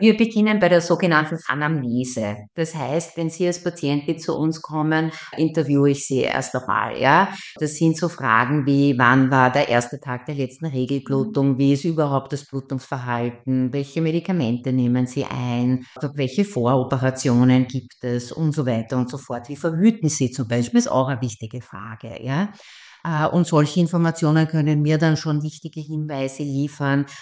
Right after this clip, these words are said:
Speaker 1: äh, was die Ursache der Blutungsstörung ist. Es gibt übrigens Apps, mit denen man Blutungen tracken kann, also das heißt dokumentieren kann.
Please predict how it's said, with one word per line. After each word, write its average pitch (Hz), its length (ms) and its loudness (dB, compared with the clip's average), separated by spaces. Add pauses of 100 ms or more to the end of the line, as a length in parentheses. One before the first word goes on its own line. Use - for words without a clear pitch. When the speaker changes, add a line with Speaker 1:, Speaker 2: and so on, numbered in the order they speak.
(180)
Speaker 1:
äh, 135 220 -6
was 117 300 -2
die 151 160 -4
Ursache 127 800 -4 (100)
der 131 80 -4
Blutungsstörung 117 760 -4
ist. - 460 -8 (160)
Es - 220 -4
gibt 196 180 -2
übrigens 165 460 2 (160)
Apps, - 460 -2
mit 196 200 4
denen 165 300 6
man 151 280 6
Blutungen 156 540 0
tracken 127 480 -8
kann, 190 400 -4
also 151 300 -4
das 139 240 -10
heißt 127 340 -6
dokumentieren 139 720 -4
kann. 233 440 0